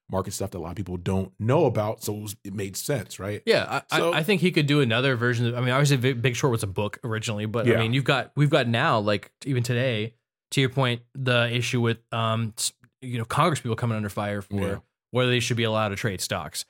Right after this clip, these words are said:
Speaker 1: Yeah,
Speaker 2: So maybe
Speaker 1: yeah.
Speaker 2: something along, we make something about, like, what kind of stuff was going on behind the, I mean, that
Speaker 1: Yeah,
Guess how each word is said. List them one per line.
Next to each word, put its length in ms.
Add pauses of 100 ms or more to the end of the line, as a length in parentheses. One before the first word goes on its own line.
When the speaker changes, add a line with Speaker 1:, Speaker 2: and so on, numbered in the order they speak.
(120)
Speaker 1:
Yeah, 140
Speaker 2:
So 120
maybe 240
Speaker 1:
yeah. 60
Speaker 2:
something 220
along, 360
we 140
make 220
something 220
about, 240
like, 260
what 160
kind 220
of 140
stuff 260
was 80
going 100
on 80
behind 220
the, 120
I 60
mean, 120
that 100
Speaker 1:
Yeah, 80